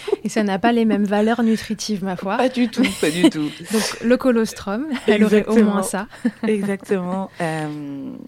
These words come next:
Speaker 2: et, euh, il m'avait dit, voilà, si vous pouvez au moins lui donner votre colostrum, euh, bah, c'est déjà, c'est déjà top, quoi.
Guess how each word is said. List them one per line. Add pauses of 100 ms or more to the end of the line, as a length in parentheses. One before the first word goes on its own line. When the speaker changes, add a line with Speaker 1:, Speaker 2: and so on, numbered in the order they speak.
(300)
Speaker 2:
et,
euh,
il
m'avait
dit,
voilà,
si
vous
pouvez
au
moins
lui
donner
votre
colostrum,
euh,
bah,
c'est
déjà,
c'est
déjà
top,
quoi.